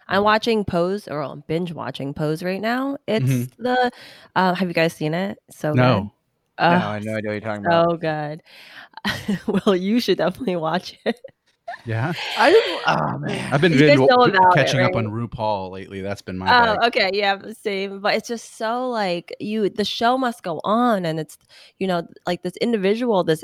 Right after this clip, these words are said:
Speaker 1: M C, this commentator that constantly is just keeping it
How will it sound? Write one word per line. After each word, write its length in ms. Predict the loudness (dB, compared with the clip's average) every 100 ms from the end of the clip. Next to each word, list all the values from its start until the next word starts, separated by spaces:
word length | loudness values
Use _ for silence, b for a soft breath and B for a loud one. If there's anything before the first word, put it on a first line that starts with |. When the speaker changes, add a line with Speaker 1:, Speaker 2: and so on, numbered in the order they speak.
| -2
Speaker 1:
M 160 | -2 -2
C, 180 | -4
this 160 | -4 -6
commentator 760 | -6 -4 -2 -2 -4 -2 -2 0
that 240 | -2 -4
constantly 800 | -10 -4 -4 -4 -6 -4 -2 -2
is 160 | -4 -4
just 360 | -2 0 -2 B B B B
keeping 460 | -16 -8 -8 -4 -4
it 120 | -4